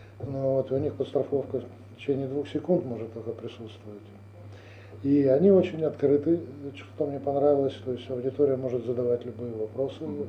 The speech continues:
Speaker 1: они тут же отвечают, видят своё. Не думаю, конечно, что они на сто процентов
Speaker 2: Мгм.
Speaker 1: дают,
Speaker 2: Да.
Speaker 1: с-, выкладывают свою
Speaker 2: Вот, это
Speaker 1: философию.
Speaker 2: важный вопрос, да,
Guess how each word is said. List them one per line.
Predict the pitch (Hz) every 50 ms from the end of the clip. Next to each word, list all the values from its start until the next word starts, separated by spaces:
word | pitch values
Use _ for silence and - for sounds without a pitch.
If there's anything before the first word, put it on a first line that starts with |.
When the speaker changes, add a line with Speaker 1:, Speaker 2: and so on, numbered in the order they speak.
| 110
Speaker 1:
они | 120 120 127 127
тут | 127 - 131 123 107
же | 104 113 120 120 120 117 113 113 113 110
отвечают, | 117 110 - 117 110 - - 147 147 156 165 165 165 - - - 139 135
видят | 127 135 131 135 123 127
своё. | - - - 123 120 120 131 156 160 165 - - - - - - - - - - - - - - - - 139
Не | 143 170 180 175 127
думаю, | 120 127 135 135 131 123 117 107
конечно, | - - 120 120 120 113 - - 131
что | 113 - - 123
они | 123 127 127
на | 123 113
сто | - - - -
процентов | - - 120 - - 139 131 127 - 120 107 101 - - - - - - - - - - - 110 110
Speaker 2:
Мгм. | 107 98 104 101 98 - -
Speaker 1:
дают, | 139 135 127 127 131 131 120
Speaker 2:
Да. | 110 107 98 98 110 120 - - - - - - - -
Speaker 1:
с-, |
выкладывают | 160 143 131 135 - 156 156 139 135 135 131 131 -
свою | - - 147 143 135 - -
Speaker 2:
Вот, | 151 123 117 107 120
это | 127
Speaker 1:
философию. | 190 214 220 - 147 135
Speaker 2:
важный | 123 120 127 123 123
вопрос, | 123 120 120 123 123 117 107 104
да, | 107 113 110 107